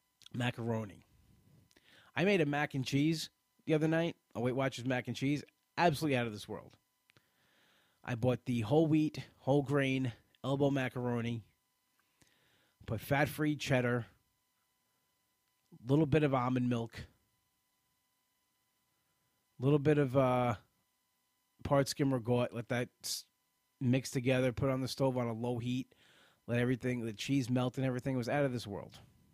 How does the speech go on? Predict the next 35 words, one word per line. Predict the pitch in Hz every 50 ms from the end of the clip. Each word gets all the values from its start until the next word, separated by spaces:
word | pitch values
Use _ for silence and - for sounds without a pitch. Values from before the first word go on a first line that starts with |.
| _ _ _ _ _ _ _ _ _ _ _ _ _ _ _ _ _ _ _ _ _ _ _ _ _ _ _ _ _ _ _ _ _ _ -
Made | 120 123 117
that | 123 120 113
with | 117 104 -
stuffed | - - - 139 120 - -
pepper. | - 117 110 - 62 - - _
It | -
was | 101 107
seven | - - 170 165 175 190 185
point | - - 170 156 151 127
di-, | 110 131
it | - - 123
was | 123
a | 123
nine | 120 127 139 147 160 151
point | - - 151 143 127 110
dinner. | 120 107 85 - -
Two | - 143 139
points | - 165 160 156 135 -
for | 147
my | 135 127
stuffed | - - 135 123 -
pepper, | - 123 120 - - 113 113 - _ _ _ _ _ _ _ _ _ _ _ _ -
seven | - - 139 139 139
points | 127 - 143 131 123 117 -
for | 123
the | 120 113
macaroni. | 113 110 107 104 - 113 110 104 101 101 101 95 95 - _ _ _ _ _ _ _ _ _ _ -
Absolutely | 123 127 120 113 - 123 104 107
amazing. | 101 98 95 101 - - - - - _ _ _ _
Nine | - 110 117 123 120 117 120 113
points. | - - 87 69 - - - - _ _ _ _ _ _ _ _ _ _ _ _ _ _ _ _ _ _ _ _ _ _ _ -
Made | 107 113
a | 117
little | 110 107 104
vegetable. | 101 113 117 117 - - 117 107 110 107 104